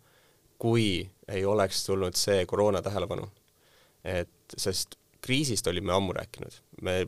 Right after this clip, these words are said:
probleemid, mis on, mida me täna lahendame, olid olemas kakskümmend aastat tagasi. Ja,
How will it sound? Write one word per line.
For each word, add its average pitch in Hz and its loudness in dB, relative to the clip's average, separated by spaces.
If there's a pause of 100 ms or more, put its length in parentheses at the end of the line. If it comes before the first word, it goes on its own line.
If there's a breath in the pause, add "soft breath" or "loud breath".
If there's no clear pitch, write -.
probleemid, 110 2
mis 95 0
on, 87 -2
mida 92 0
me 85 -4 (100)
täna 117 4
lahendame, 95 -6 (720 soft breath)
olid 98 4
olemas 101 4
kakskümmend 92 0
aastat 92 -4
tagasi. - -2 (800)
Ja, 92 2